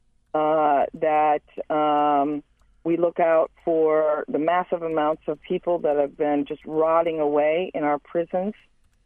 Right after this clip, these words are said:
and, uh, folks that are part of the permanently unemployed that aren't making it into the statistics anymore, that have no way to feed themselves or feed their children. And so, uh, you know, I've always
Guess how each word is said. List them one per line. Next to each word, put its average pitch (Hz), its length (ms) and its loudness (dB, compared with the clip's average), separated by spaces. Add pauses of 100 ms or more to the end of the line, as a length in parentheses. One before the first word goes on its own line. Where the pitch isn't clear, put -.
(140)
and, 151 680 0
uh, 143 560 2 (560)
folks 190 340 0
that 175 120 0
are 165 140 2
part 165 260 -2
of 160 60 -6
the 165 80 -4
permanently 165 460 -2
unemployed 156 540 -2
that 139 120 2
aren't 160 220 0
making 170 360 -4
it 151 140 -2
into 151 220 -6
the 147 160 -4 (100)
statistics - 640 -8
anymore, 147 600 0 (360)
that 151 140 -2
have 165 240 -2
no 165 180 -2
way 160 200 2
to 151 120 -4
feed 165 220 -6
themselves 147 500 -2
or 143 240 -2
feed 151 220 -6
their 131 160 -2
children. 135 640 -4 (600)
And 147 320 0
so, 147 560 2
uh, 139 360 2
you 147 180 -4
know, 139 140 2
I've 156 180 2
always 156 280 0